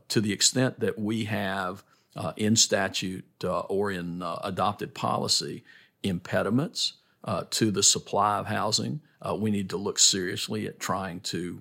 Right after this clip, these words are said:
uh, to, to, uh, throttle those back or curtail them, uh, in some way. Uh, I, I do think that, uh,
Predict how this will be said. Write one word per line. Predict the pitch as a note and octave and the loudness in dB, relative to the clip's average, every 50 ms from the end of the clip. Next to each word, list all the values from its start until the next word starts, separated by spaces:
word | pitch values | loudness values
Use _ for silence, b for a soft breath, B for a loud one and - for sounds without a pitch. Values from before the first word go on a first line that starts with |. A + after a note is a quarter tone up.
| - - | -14 -12
uh, | - - - - - _ - - | -12 -12 -12 -12 -14 _ -6 -2
to, | - G2 D#2+ - | -2 -2 -2 -4
to, | - - F#2+ E2+ E2 - _ - - - _ _ _ - - - | -6 -8 -8 -8 -8 -12 _ -20 -20 -20 _ _ _ -20 -20 -16
uh, | - C#2 | -16 -16
throttle | - - - - F#2+ G#2 F2+ G2 | -12 -8 -2 0 0 0 0 -2
those | G2+ F#2 F#2+ G#2 | -4 -2 -2 -2
back | - G2+ G2+ G#2+ G#2+ A2 G2+ - - - - | -2 -2 0 0 0 -2 -4 -6 -12 -14 -12
or | - D#2+ D#2 D2 - | -8 -8 -8 -8 -8
curtail | - - - - - G#2+ G#2 G2+ G2 | -12 -14 -12 -6 -4 -2 -2 -2 -2
them, | F2+ F2 F2+ A#2+ B2 B B B B B B | -4 -8 -10 -12 -12 B B B B B B
uh, | - - F2 - | -8 -6 -6 -2
in | A2+ G2+ F#2+ | -2 2 4
some | - - F#2 F2+ F#2 | 4 4 4 2 2
way. | G2 A2+ A#2 F#2+ - - D3+ - B B B B B B B | 2 2 2 2 0 -6 -12 -16 B B B B B B B
Uh, | A#2 A2+ - - - G#2 F#2+ F2 - | -10 -8 -8 -6 -4 -2 -2 -2 0
I, | G2+ | -2
I | F#2+ | -2
do | F2 G#2+ G#2+ A#2 B2 B2+ | -2 0 2 4 4 4
think | B2 - A2 G2 G2 F#2+ F#2+ F2 - - | 4 2 -4 -4 -4 -4 -6 -10 -12 -8
that, | - F2 F2 E2+ F2 G2 G2+ - _ _ - - | -4 -2 0 0 0 -2 -2 -6 _ _ -6 -4
uh, | F2+ F2 | -2 -2